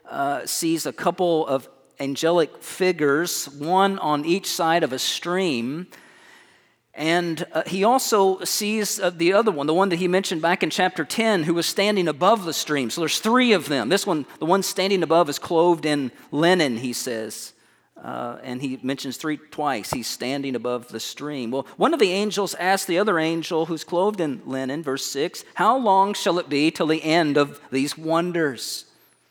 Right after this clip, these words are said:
Now, by, by wonders, uh,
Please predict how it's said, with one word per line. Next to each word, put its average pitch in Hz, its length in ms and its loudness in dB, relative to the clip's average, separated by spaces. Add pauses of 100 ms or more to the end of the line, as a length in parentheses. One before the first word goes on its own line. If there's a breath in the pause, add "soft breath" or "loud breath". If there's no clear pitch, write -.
(1300)
Now, 151 160 -6
by, 165 180 2
by 151 220 -2
wonders, 185 880 0 (600 soft breath)
uh, 170 220 -2